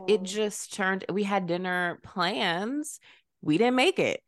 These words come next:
Speaker 1: Oh, we, we did have brunch. We m-, we made brunch on Saturday. We ate at brunch.
Speaker 2: Oh, yeah, yeah, yeah. Where did we go? We went to,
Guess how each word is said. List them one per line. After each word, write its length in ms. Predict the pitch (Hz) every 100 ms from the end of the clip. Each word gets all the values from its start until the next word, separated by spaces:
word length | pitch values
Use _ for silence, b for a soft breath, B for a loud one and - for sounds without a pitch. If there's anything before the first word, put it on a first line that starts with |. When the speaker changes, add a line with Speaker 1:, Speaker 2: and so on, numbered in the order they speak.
| _ B
Speaker 1:
Oh, 80 | 240
we, 240 | 277 269
we 160 | 214 240
did 160 | 247
have 160 | 277 269
brunch. 400 | 214 180 185 -
We 100 | 208
m-, 160 | 202 170
we 140 | - 185
made 200 | 185 196
brunch 240 | 196 196
on 80 | 185
Saturday. 380 | 180 165 156 151
We 120 | 156
ate 160 | - 139
at 120 | 135
brunch. 340 | 98 67 - - _ _ -
Speaker 2:
Oh, 140 | 240
yeah, 220 | 214 214
yeah, 100 | 208
yeah. 240 | 202 190 185
Where 200 | 226 269
did 120 | 311
we 120 | 320
go? 200 | 277 277
We 120 | 277
went 220 | 254 262
to, 460 | 262 247 226 220 214